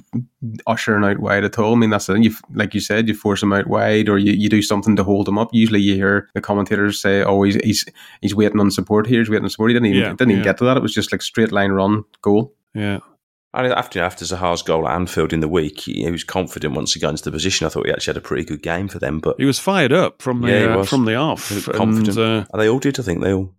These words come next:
Speaker 2: people will call him names and everything and give him shit, but you thinking,
Speaker 3: Good
Speaker 2: uh,
Speaker 3: player.
Speaker 2: that's how you want him. That's how you want him fired up at the start
Speaker 3: Yep.
Speaker 2: and giving people aggro and, uh, the referee stick and whatever. That's what you want. You want that intensity in your players.
Speaker 3: Yep.
Speaker 2: And it's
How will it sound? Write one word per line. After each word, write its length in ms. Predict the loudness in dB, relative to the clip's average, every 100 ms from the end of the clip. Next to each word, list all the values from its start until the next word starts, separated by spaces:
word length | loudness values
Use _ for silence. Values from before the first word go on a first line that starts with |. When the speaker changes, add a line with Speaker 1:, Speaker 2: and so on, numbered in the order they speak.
| _ _ -2
Speaker 2:
people 320 | 0 0 0
will 180 | 0 0
call 280 | 0 0 2
him 120 | 2
names 380 | 2 2 2 2
and 140 | 0
everything 520 | 0 -2 -2 0 0 -2
and 280 | -2 0 0
give 160 | 0 0
him 140 | 0
shit, 340 | 0 0 0 -2
but 200 | -4 -2
you 120 | -4
thinking, 720 | -2 -2 -2 -2 0 2 2
Speaker 3:
Good 100 | 2
Speaker 2:
uh, 180 | 2 4
Speaker 3:
player. 140 | 2 2
Speaker 2:
that's 160 | 0
how 80 | -2
you 160 | -2 0
want 240 | 0 0
him. 160 | -2 -4
That's 160 | -4
how 80 | -4
you 140 | -2 0
want 160 | -2
him 80 | -4
fired 400 | -4 -2 0 0
up 120 | -2
at 60 | -4
the 80 | -6
start 520 | -2 0 0 -2 -2
Speaker 3:
Yep. 100 | -2
Speaker 2:
and 300 | 0 0 -4 -4
giving 240 | 0 0
people 320 | 0 0 0
aggro 520 | 0 -2 -2 0 2 2
and, 400 | 2 0 -2 -2
uh, 160 | -2 0
the 100 | -2
referee 520 | -4 -2 0 0 -2
stick 440 | -4 -2 -2 -2
and 80 | -2
whatever. 340 | -2 -2 -2
That's 220 | -4 -2 -2
what 100 | -2
you 100 | 0
want. 200 | 0 0
You 100 | -4
want 140 | -4
that 160 | -4 -4
intensity 720 | -4 -2 -2 -2 -6 -2 0
in 120 | 0
your 100 | 0
players. 560 | -2 -4 -4 -8 -12 -4
Speaker 3:
Yep. 140 | 0 0
Speaker 2:
And 100 | -2
it's 320 | -8 -8 -10